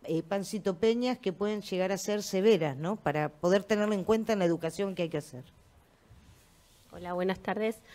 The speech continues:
Speaker 2: Em, bueno, sí, hacemos diferentes protocolos, algunos, eh, de mayor intensidad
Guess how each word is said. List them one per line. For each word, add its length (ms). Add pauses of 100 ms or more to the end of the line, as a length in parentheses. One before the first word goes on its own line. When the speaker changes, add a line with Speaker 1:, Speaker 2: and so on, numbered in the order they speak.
(640)
Speaker 2:
Em, 600 (220)
bueno, 240
sí, 180
hacemos 640
diferentes 560
protocolos, 720
algunos, 720 (180)
eh, 560
de 80
mayor 400
intensidad 960